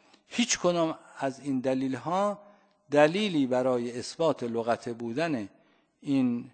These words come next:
چه، لغته بودن این گنج چیه؟ گنج، یعنی گنجی که ع-، علامت چی داره؟ اثر اسلام داره و در کشور اسلامی هست.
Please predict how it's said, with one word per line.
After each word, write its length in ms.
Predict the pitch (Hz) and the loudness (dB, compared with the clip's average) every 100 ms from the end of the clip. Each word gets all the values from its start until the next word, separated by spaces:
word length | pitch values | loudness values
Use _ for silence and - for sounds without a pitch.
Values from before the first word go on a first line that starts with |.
| _ _ _ _ 160 131 | _ _ _ _ -14 -10
چه، 120 | - 156 135 | -8 -8 -8
لغته 420 | 135 139 131 - 135 | -4 4 4 4 -2
بودن 420 | 127 123 165 156 | -2 0 0 2
این 220 | 127 120 | 2 0
گنج 500 | 113 151 190 180 - | 6 6 6 2 -6
چیه؟ 500 | - 175 160 156 160 - _ _ - | -6 -2 0 -2 -4 -12 _ _ 6
گنج، 360 | 170 160 135 | 6 6 2
یعنی 340 | 139 147 151 147 | -4 -4 -2 4
گنجی 360 | 165 180 170 | 4 4 -2
که 420 | 151 175 175 160 - - - - | -4 -2 -2 -4 -12 -20 -20 0
ع-، 240 | 127 135 | 0 2
علامت 380 | 139 139 156 147 | 2 2 0 -2
چی 180 | 151 180 | -8 -2
داره؟ 380 | 185 175 175 165 _ _ _ _ _ _ _ - | 0 0 -4 -8 _ _ _ _ _ _ _ -16
اثر 520 | - 131 - 151 131 117 | 6 6 6 2 2 0
اسلام 560 | 127 - 151 175 190 | -6 -2 4 4 4
داره 340 | 185 185 185 175 - _ _ | 2 2 0 -6 -18 _ _
و 120 | 156 165 | 2 8
در 220 | 175 165 | 8 8
کشور 420 | - 143 - 151 | 4 -2 4 4
اسلامی 580 | 151 135 - 143 139 139 | 4 -2 -2 0 2 2
هست. 440 | 135 175 202 190 | 0 0 0 -2